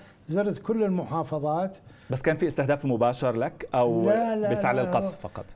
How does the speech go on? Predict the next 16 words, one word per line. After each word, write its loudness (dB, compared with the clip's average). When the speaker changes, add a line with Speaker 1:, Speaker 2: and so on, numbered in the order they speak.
Speaker 1:
قصف. -4
Speaker 2:
بس -6
Speaker 1:
إحنا -2
Speaker 2:
لماذا 0
Speaker 1:
كنا 0
Speaker 2:
كنت -4
مقربا -4
جدا -4
من -6
الرئيس؟ -10
Speaker 1:
والله 0
أنا -2
السبب -2
في -4
تقديري -2
أنه -6